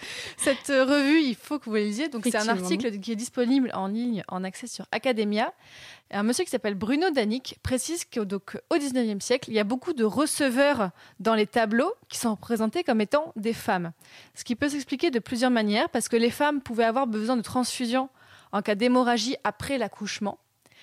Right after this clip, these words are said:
Speaker 1: Et aussi, apparemment, on commence à représenter des femmes sous l'influence du courant artistique romantique. Et aussi, à partir du dix-neuvième siècle, il est possible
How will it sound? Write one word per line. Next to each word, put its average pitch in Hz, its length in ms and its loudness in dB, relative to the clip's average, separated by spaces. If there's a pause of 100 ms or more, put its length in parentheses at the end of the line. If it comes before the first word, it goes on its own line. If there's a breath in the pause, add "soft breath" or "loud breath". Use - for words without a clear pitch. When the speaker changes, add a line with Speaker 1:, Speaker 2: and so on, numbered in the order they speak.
(400 soft breath)
Speaker 1:
Et 240 80 4
aussi, 247 200 4
apparemment, 247 480 6
on 208 120 2
commence 247 260 0
à 226 60 -2
représenter 220 400 0
des 220 80 2
femmes 226 360 0
sous - 200 -6
l'influence 247 500 2
du 202 80 -14
courant 208 340 -2
artistique - 520 -8 (160)
romantique. 190 760 -4 (380 loud breath)
Et 330 120 4
aussi, 302 440 2
à 240 80 0
partir 262 340 -2
du 247 160 -2
dix-neuvième 214 480 0
siècle, 294 440 -2
il 247 120 4
est 247 80 4
possible 277 680 0